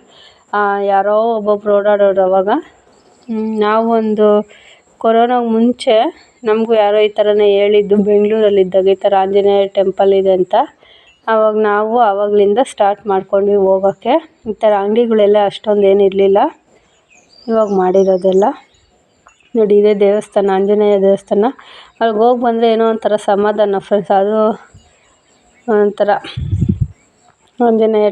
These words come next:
ಟೆಂಪಲ್ ಅಲ್ವಾ, ಶನಿವಾರ ಸರಿ ಅಂತ ಹೋಗಿ ಬಂದ್ವಿ. ನೋಡಿ, ಇದು ಅದೇ ಕೋನೇರು ಅಂತಾರಲ್ಲ, ಅದು ಫಸ್ಟ್ ಇಲ್ಲೆಲ್ಲ ಕಾಲೆಲ್ಲ ತೊಳಿತಾ ಇದ್ರು, ಅದಕ್ಕೆ ಪ್ರತಿಯೊಬ್ರು ಅಲ್ಲಿ ಕಾಲು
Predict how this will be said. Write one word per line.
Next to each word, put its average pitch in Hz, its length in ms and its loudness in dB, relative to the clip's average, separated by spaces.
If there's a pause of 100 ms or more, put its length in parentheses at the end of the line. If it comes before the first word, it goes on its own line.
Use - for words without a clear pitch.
(100)
ಟೆಂಪಲ್ 202 420 -2
ಅಲ್ವಾ, 202 220 0 (120)
ಶನಿವಾರ 208 420 2 (920)
ಸರಿ 220 300 0
ಅಂತ 202 140 -4 (120)
ಹೋಗಿ 208 300 0
ಬಂದ್ವಿ. 202 360 0 (440)
ನೋಡಿ, 214 240 2
ಇದು 254 120 -2 (920)
ಅದೇ 220 120 -2 (140)
ಕೋನೇರು 240 460 0
ಅಂತಾರಲ್ಲ, 208 400 0 (100)
ಅದು 220 200 -2
ಫಸ್ಟ್ 226 260 -4
ಇಲ್ಲೆಲ್ಲ 226 240 0 (100)
ಕಾಲೆಲ್ಲ 220 320 0 (120)
ತೊಳಿತಾ 208 420 0
ಇದ್ರು, 202 240 -2 (140)
ಅದಕ್ಕೆ 220 280 -4 (300)
ಪ್ರತಿಯೊಬ್ರು 208 540 -2
ಅಲ್ಲಿ 214 180 -6
ಕಾಲು 208 180 0